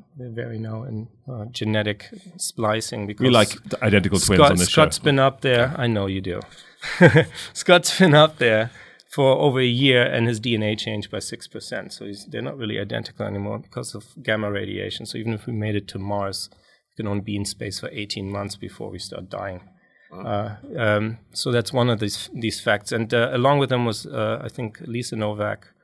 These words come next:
Speaker 1: uh, a female astronaut. And they had my drinks,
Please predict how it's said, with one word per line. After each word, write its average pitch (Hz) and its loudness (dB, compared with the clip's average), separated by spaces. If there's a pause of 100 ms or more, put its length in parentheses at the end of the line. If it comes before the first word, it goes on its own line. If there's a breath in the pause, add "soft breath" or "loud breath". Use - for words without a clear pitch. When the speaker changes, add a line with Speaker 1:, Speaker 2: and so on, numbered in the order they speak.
(380)
Speaker 1:
uh, 110 -4
a 120 -12
female 113 -2
astronaut. 107 -4
And 104 -4 (320 loud breath)
they 139 6
had 160 4
my 151 4
drinks, 135 0